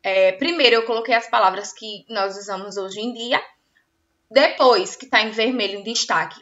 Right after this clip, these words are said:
as palavras que, é, eram ditas pelos indígenas e logo após os seus significados, tá? O abacaxi, eles chamavam de ibacaxi,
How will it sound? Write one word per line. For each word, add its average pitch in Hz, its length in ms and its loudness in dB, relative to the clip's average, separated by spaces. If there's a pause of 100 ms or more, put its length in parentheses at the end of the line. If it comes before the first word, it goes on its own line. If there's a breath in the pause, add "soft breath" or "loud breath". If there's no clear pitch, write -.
as 220 180 -8
palavras 277 580 6
que, 262 160 -8 (240)
é, 190 440 2 (240)
eram 240 260 4
ditas 277 260 0
pelos 220 280 -2
indígenas 240 520 -2 (440 loud breath)
e 349 100 -6
logo 269 300 6
após 208 640 2 (100)
os 381 200 -4
seus 262 260 0
significados, 262 920 -4
tá? 220 300 2 (260)
O 262 100 0
abacaxi, 277 1000 4 (360)
eles 226 160 -4
chamavam 220 500 0
de 214 80 -10
ibacaxi, 247 1160 0